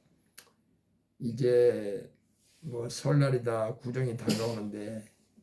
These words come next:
여기에 모여가지고 믿지 않는 자들이 어쩔 수가 없지만, 믿는다고 하면서도 같이 거기에서 뭐 차례를 지내고 무슨 뭐, 어? 이렇게 하는데,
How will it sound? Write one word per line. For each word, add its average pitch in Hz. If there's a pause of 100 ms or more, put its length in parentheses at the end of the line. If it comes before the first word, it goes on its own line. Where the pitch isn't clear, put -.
여기에 113
모여가지고 104 (100)
믿지 131
않는 131
자들이 117
어쩔 123
수가 113
없지만, 104
믿는다고 139
하면서도 120 (840)
같이 117
거기에서 110 (1160)
뭐 -
차례를 139
지내고 120
무슨 113
뭐, 107 (100)
어? 139 (1500)
이렇게 120
하는데, 107